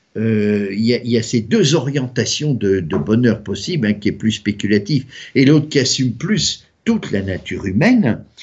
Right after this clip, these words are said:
Et que fait le démon ?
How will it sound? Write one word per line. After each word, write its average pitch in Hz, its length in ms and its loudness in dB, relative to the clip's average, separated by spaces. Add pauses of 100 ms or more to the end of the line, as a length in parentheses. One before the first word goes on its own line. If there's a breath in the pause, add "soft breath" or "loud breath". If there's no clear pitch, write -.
(300 loud breath)
Et 180 360 2 (280)
que 240 140 2
fait 123 340 0
le 95 160 -2
démon ? 156 600 2